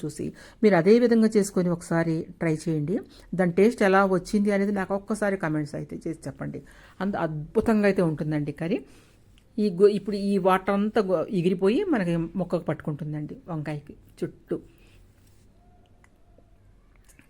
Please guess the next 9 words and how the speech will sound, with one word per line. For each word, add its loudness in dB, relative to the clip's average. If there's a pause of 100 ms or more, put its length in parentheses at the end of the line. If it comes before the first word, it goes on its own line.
(280)
చూసారా -4 (140)
వంకాయ 0
స్టఫింగ్ -6
కర్రీ, -4 (640)
తప్పకుండా 0
అయితే 0
మీరైతే 0
ప్రిపేర్ -2
చేసుకోండి. -6